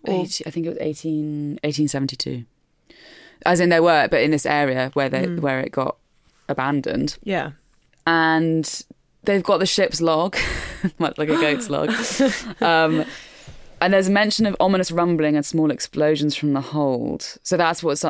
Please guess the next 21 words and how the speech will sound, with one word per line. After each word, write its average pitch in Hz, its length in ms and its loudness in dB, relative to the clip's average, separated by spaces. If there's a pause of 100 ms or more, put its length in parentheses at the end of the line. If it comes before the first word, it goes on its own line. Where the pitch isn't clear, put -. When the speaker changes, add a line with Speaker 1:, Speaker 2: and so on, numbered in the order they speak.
(120)
Speaker 2:
like, 151 240 0 (380)
Speaker 1:
Jelly 185 260 -2
was 185 200 2
in 185 140 2
there? 185 80 0
Speaker 2:
scientifically, 175 1000 0 (160)
<laughs> 208 160 -2
scientifically, 202 560 2
jelly 170 320 4
was 156 140 4
in 151 80 2
a 147 40 0
barrel. 143 560 0
Speaker 1:
<laughs> - 880 -4
Speaker 2:
Um, 147 480 2 (840)
so 160 480 4 (1200)
it's 170 200 0
the 190 100 2
least 196 420 0
fun 147 360 2
theory 131 760 -2